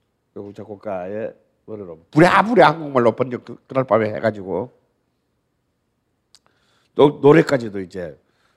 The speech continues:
전혀 우리 당시 국내에는 별로 알지도 못했던,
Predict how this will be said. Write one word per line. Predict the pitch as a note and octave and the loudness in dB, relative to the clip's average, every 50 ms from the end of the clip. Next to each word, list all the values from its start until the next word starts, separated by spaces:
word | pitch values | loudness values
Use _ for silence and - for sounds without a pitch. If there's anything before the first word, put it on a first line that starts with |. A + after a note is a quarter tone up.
| _ _ | _ _
전혀 | - B2 C3+ C#3 F#3 G#3+ | -2 2 4 6 8 8
우리 | G#3+ G#3+ E3+ C#3 C#3+ D3 | 8 8 6 6 2 0
당시 | - B2+ A#2+ A#2 - - | -2 -6 -10 -10 -10 -12
국내에는 | - - B2+ C3 C3 C#3+ D3 C3 A#2+ G#2+ | -12 -10 -12 -8 -4 -2 -2 -2 -2 -4
별로 | - A#2+ A2+ A#2+ | -6 -2 2 2
알지도 | G#2 E2+ A2+ A#2 B2 C#3+ C#3+ E3 D#3+ | 2 2 2 -2 -4 -2 0 0 2
못했던, | C#3 A#2 - G#2 G2 - - F2 D#2+ | 2 0 -2 -6 -10 -12 -14 -16 -16